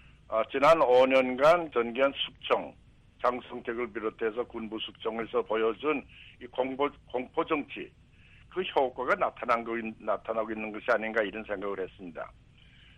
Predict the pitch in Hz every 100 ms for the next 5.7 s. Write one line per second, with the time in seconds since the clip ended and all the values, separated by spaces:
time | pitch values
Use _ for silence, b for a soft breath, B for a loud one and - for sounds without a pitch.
0 | - 117 117 117 117 123 135 123 120 143
1 | 147 104 - - - - - 143 165 -
2 | 131 131 139 127 127 123 - 120 151 151
3 | - 123 135 131 131 120 156 151 113 -
4 | 156 143 170 160 123 117 131 127 110 107
5 | 127 - - 104 - 110